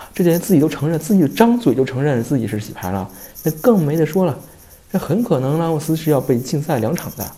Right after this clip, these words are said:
而拉莫斯对此做出的回应也非常，就说这件事情发展到这里，其实已经有一点儿，就是从一个单纯的足球事件变成了一件，啊，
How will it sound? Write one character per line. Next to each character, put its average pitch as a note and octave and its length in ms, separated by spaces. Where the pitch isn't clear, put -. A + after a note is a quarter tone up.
而 F3 120
拉 G#3+ 160
莫 G#3 100
斯 G#3+ 240
对 G#3 100
此 D#3+ 180
做 F#3 120
出 G3+ 60
的 G3 80
回 C#3+ 240
应 B3 120
也 D#3+ 120
非 D#3 140
常， D3 260
就 F3+ 60
说 A3 180
这 B3+ 100
件 C4 120
事 A#3+ 80
情 G#3+ 80
发 B3 120
展 F3+ 140
到 A3+ 60
这 A3 120
里， D#3 120
其 F#3+ 160
实 G3 80
已 D#3+ 140
经 E3+ 200
有 C3 160
一 F#3+ 60
点 F#3+ 100
儿， A#2+ 180
就 - 80
是 C3 240
从 D#3 160
一 F#3+ 80
个 G3+ 100
单 G#3+ 180
纯 F#3+ 120
的 G3 80
足 F#3 180
球 F#3 100
事 D#3+ 140
件 D#3 140
变 F3 120
成 D#3 140
了 F#3 60
一 F3+ 100
件， D#3+ 220
啊， G2 160